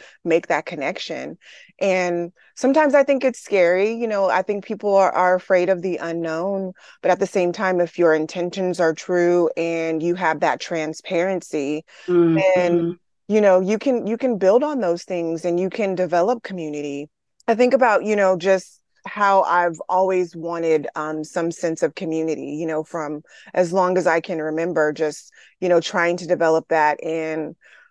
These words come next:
Speaker 1: really see it genuinely lived out in my life.
Speaker 2: And
Speaker 1: It's one
Speaker 2: also feeling like you belong, right?
Speaker 1: Yes,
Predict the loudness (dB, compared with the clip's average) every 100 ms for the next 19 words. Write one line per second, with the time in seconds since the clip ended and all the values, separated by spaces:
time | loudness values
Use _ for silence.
0 | _ -4 4 6 6 2 -2 -4 2 2
1 | 2 -4 -6 -4 -4 -4 -2 0 0 -2
2 | -6 -4 0 0 0 0 0 -2 -4 -8
3 | -8 -8 -6 -4 -4 -4 -8 -4 -2 2
4 | 0 0 -2 -4 -6 0 2 4 2 0
5 | -2 -2 -2 0 0 -2 -4 -8 -12 _
6 | _ -6 -2 0 0 -2 0 2 2 -2
7 | -6